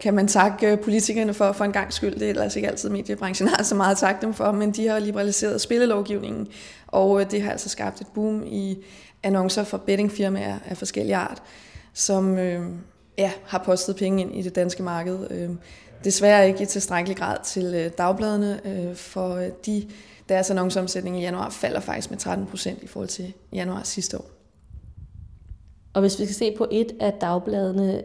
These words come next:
Speaker 2: nemlig Børsen, så, øh, så har der været en negativ nyhed der, kan man sige, ved at, øh, at de har oplevet et fald i oplaget. Men der er også en positiv nyhed. Hvad er det?
Speaker 1: Ja, det er, at, øh, det ikke betyder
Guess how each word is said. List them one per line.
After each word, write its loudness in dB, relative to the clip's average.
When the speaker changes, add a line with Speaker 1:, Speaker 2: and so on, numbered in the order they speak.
Speaker 2:
nemlig 2
Børsen, 4
så, 0
øh, 4
så 0
har 2
der 6
været 2
en 2
negativ 0
nyhed -2
der, -2
kan -4
man -2
sige, -2
ved 0
at, -4
øh, -2
at -6
de -2
har 0
oplevet -2
et -6
fald -4
i -4
oplaget. -2
Men 0
der 0
er 0
også -2
en -2
positiv -4
nyhed. -4
Hvad 2
er 0
det? -6
Speaker 1:
Ja, 4
det 6
er, 4
at, 0
øh, 0
det 4
ikke 4
betyder 0